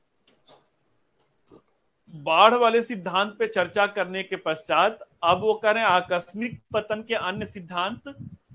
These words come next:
तो आकस्मिक पतन का, वो पूरे पतन का अगर पूछे रहते हैं, आकस्मिक हटा देते तो हम लोगों को इस पे भी उतना ही चर्चा करना होता, लेकिन प्रश्न में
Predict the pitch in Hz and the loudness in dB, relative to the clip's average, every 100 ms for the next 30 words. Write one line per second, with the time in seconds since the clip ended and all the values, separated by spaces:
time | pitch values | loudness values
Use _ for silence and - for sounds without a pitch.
0 | - - - 156 156 165 165 196 240 233 | -16 -10 0 0 2 -6 -6 -12 -12 -8
1 | 202 214 214 208 208 220 285 - - - | -8 -4 -6 -4 2 2 0 -8 -16 -14
2 | 160 202 202 - - - - 196 427 240 | -4 -4 -4 -12 -18 -20 -14 -6 -2 0
3 | 539 247 233 240 240 226 233 240 202 - | 0 -2 -4 -4 -2 0 0 -2 -8 -4
4 | 208 196 185 165 175 196 196 226 247 226 | -4 -2 -2 4 4 4 -8 -8 -10 -8
5 | 214 226 226 226 254 254 240 214 220 226 | -2 0 2 0 0 -4 0 0 0 -2
6 | 233 240 214 180 - 233 233 226 220 220 | -2 -4 -6 -6 -6 -6 -6 -12 -8 -8
7 | 208 185 170 160 151 131 127 120 _ 104 | -8 -12 -8 -8 -8 -16 -20 -20 _ -20
8 | _ _ _ _ _ _ _ _ _ _ | _ _ _ _ _ _ _ _ _ _
9 | _ _ _ _ - _ 156 160 226 208 | _ _ _ _ -20 _ -8 -8 -8 -12
10 | - 214 214 233 233 220 | -2 -2 -2 -10 -8 -8